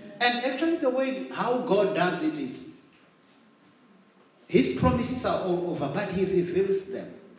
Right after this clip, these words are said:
Okay? I was blessed by this scripture. I think it's in Exodus six verse three, when God said,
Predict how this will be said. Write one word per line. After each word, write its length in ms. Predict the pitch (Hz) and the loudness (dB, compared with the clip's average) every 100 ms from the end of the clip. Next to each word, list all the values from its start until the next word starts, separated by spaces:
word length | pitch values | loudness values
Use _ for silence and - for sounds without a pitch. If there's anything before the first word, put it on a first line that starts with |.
| - 220 220 - - - - 151 | -20 -18 -16 -16 -16 -14 -12 -10
Okay? 420 | 147 226 214 - - - - - - - - - - - - - - - - - - | -4 -4 -4 -10 -16 -18 -18 -16 -16 -18 -18 -20 -20 -20 -20 -20 -20 -20 -18 -8 0
I 60 | |
was 160 | 170 170 - | 2 0 0
blessed 240 | 190 196 | -2 0
by 100 | - | -2
this 240 | 143 160 - | -2 -2 -6
scripture. 300 | 143 139 147 | -8 -4 -4
I 60 | |
think 200 | 131 175 | -2 0
it's 180 | 147 - | 0 -4
in 380 | 135 131 120 120 - - | -4 -4 -4 -10 -14 -12
Exodus 420 | 139 123 131 127 | -8 -4 -4 -6
six 200 | 139 127 | -8 -8
verse 180 | 117 113 - | -8 -10 -10
three, 120 | 131 | -6
when 340 | 127 143 143 - | -2 -2 -2 -2
God 300 | 156 190 - | 0 0 -2
said, 280 | 156 156 | -4 -4